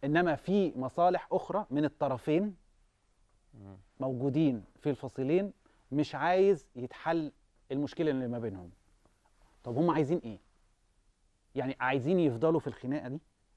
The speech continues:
Speaker 1: هل هم عايزين، آه، آه، آه، آه، آه، الدولة الفلسطينية ما تقومش مثلا؟ هل هم عايزين إسرائيل تفضل محتلة فلسطين؟ هم عايزين إيه؟
Speaker 2: كل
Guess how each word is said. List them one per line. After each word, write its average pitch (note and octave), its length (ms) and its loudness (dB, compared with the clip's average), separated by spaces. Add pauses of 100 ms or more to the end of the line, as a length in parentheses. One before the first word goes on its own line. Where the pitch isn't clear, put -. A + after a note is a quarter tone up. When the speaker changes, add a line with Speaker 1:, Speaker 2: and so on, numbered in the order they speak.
Speaker 1:
هل D3+ 240 0
هم D#3+ 220 0
عايزين، B2 540 2 (460)
آه، A#2+ 140 0
آه، - 100 -6
آه، A#2 380 -2
آه، A2+ 800 -2
آه، A2+ 40 -2
الدولة C#3+ 320 2
الفلسطينية C3 520 -2
ما C#3 100 2
تقومش D3+ 300 -2
مثلا؟ C#3 340 -8 (560)
هل D#3+ 220 2
هم E3 220 2
عايزين C3+ 560 2 (420)
إسرائيل D#3 680 2 (200)
تفضل B2+ 540 0 (460)
محتلة E3 400 -2
فلسطين؟ - 480 -6 (500)
هم F3+ 220 2
عايزين D3+ 580 2
إيه؟ B2 180 -4 (1500)
Speaker 2:
كل G#3 400 -6